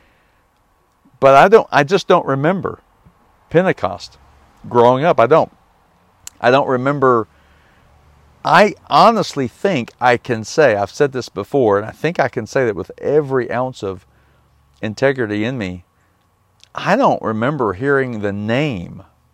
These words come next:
Holy Spirit until I was thirty-four years old at a Promise Keepers meeting, as I was turning thirty-four, being, I mean, literally born again moment, and then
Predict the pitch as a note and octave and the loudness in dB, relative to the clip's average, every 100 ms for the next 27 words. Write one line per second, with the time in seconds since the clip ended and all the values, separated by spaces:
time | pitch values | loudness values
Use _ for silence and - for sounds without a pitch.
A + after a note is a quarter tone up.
0 | _ - B2 B2 G2+ - - C#3+ C#3 F#2+ | _ -2 0 0 -6 -10 -12 -6 -4 -4
1 | - _ _ _ _ _ _ _ _ _ | -8 _ _ _ _ _ _ _ _ _
2 | _ _ _ _ _ A#2 G#2+ C3 C3 E3 | _ _ _ _ _ -8 2 2 2 -2
3 | B2 - C3+ A#2+ - B2+ A2 A2 F#2 A#2 | -2 -2 -2 -4 -4 -4 -2 -2 -2 -2
4 | G2+ F2+ _ _ _ _ _ _ - A2+ | -2 -6 _ _ _ _ _ _ -2 -2
5 | G2+ - D#3+ F3+ B2 - G#2+ G2+ F2 F#2+ | -2 2 2 2 -2 -6 -8 -8 -8 -8
6 | F2 F2+ A2 - _ _ _ _ _ - | -10 -12 -16 -20 _ _ _ _ _ -4
7 | B2+ C#3+ B2+ B2 A#2+ A2+ G#2 - _ _ | 0 2 4 2 2 -2 -6 -16 _ _
8 | _ _ _ _ _ - D#3+ G3 C3+ F#2 | _ _ _ _ _ 0 2 4 0 -2
9 | G#2 F#2 E2 E2+ E2+ G2 G#2+ _ - A#2 | -2 -2 -4 -6 -6 -8 -12 _ -12 -8
10 | G2+ G#2 _ _ _ G#2 F#2+ F#2+ D3+ C3 | -8 -12 _ _ _ -16 -8 0 0 0
11 | F#2+ F2+ A#2 D3 B2+ G#2 C3+ A2 A#2 A#2+ | -4 -2 0 0 -2 -2 -2 -2 -2 -2
12 | - F#2+ _ _ _ _ _ _ _ - | -8 -14 _ _ _ _ _ _ _ -14
13 | G#2 F#2 B2 E3 A2+ | -12 -2 -2 0 -4